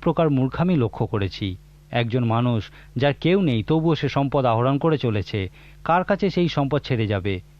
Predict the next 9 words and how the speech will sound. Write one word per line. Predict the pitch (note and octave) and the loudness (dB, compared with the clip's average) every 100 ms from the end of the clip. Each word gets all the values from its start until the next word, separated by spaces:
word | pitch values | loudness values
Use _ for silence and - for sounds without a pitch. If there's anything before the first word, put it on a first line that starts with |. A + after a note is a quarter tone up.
| - | -6
এই | A#2 | -4
সমস্ত | A2 D#3 F3 - | -2 0 -2 -2
কিছুই | C#3 B2+ - G#2+ G2 - - - | -2 -2 -2 -2 -2 -6 -18 -12
খুবই | - C#3+ B2 | -2 0 2
হতাশজনক।" | G2+ A#2 - A2+ G2 G#2 G2 F#2 - - - - - - | 0 -2 0 -2 0 -4 -4 -6 -12 -20 -20 -20 -20 -4
এখানে | F3 G#3 G#3+ | -2 0 2
রাজা | D#3+ B2 | 2 0
সলোমন | A2+ B2+ C3+ D3 C3+ | -2 0 2 2 0
একটা | A2+ - G#2 | -2 -2 -2